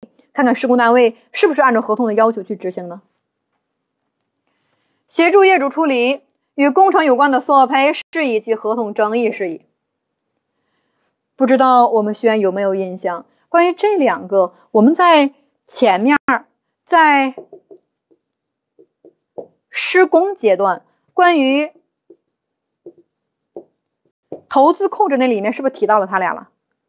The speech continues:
还有印象吗？给你找找。这儿呢，投资控制，施工阶段啊，投资控制涉及到了索赔和合同争议，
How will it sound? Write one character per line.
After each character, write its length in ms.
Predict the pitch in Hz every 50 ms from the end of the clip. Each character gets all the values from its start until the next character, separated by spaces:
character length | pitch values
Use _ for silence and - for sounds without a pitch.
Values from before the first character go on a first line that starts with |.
| _ _ _ _ _ _ _ _ _ _ _ _ _ _ _ _ _ _ _ _ _ _
还 140 | - - 269
有 100 | 220 196
印 120 | 214 220
象 160 | 214 226 202
吗？ 140 | 196 196 202 _ _ _ _ _ _ _ _ _ _ _
给 80 | - 240
你 80 | 240
找 140 | 220 196 202
找。 180 | 208 180 180 _ _ _ _ _ _ _ _ _ _ _ _ _ _ _ _ _ _ _ _ _ _ _ _ _ _ _ _ _ _ _ _ _ _ _ _ _ _ _ _ _
这 100 | - 277
儿 60 | 247
呢， 120 | 214 190 - _ _ - - - _ _ _ _ _ - - - - -
投 160 | - 254 294
资 80 | 302 294
控 160 | - 247 233
制， 180 | 220 214 208 _ _ _
施 160 | - - 302
工 160 | 302 330 339
阶 80 | 269 247
段 220 | 220 233 240 247
啊， 100 | 226 180 -
投 140 | - 226 247
资 80 | 254
控 160 | 220 220 208
制 160 | 202 202 - - _ _ _ _
涉 200 | - - 403 320
及 80 | 269
到 100 | 277 269
了 80 | 240 214
索 160 | 214 220 202
赔 300 | 190 208 196 202 - _ _ _ _ _ -
和 260 | - 196 190 - _ _ _
合 260 | _ - - - 202 196
同 180 | 214 196 196
争 220 | - 208 190 196 190
议， 120 | 185 -